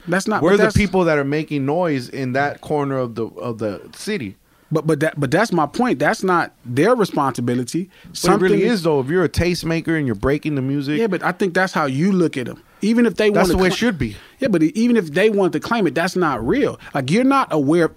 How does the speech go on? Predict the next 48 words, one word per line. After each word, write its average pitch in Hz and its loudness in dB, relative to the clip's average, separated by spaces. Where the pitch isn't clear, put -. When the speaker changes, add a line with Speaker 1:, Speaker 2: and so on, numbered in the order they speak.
Speaker 1:
everything 175 2
going 156 2
on. 143 0
You're 175 2
not, 208 0
like, 143 -2
you 180 2
know, 139 2
uh, 139 -2
what 151 -4
is 147 -4
the 151 -4
word 147 -2
I'm 147 -2
looking 151 -2
for? 156 -6
You're 175 2
not 202 2
omnipotent. 160 0
Your, 151 0
your, 156 -2
your 175 4
awareness 185 4
is 156 0
not 156 4
everywhere 151 2
at 120 -2
once, 233 -2
right? 156 -2
You 170 0
have 190 2
to 165 -4
kinda, 165 2
the 175 4
awareness 196 4
has 202 2
to 175 0
be 165 0
brought 147 0
to 240 0
you. 151 -4
Speaker 2:
Well, 208 4
you 180 -2
know, 190 4
if 180 0
you're, 247 4
if 175 0
you're, 170 -6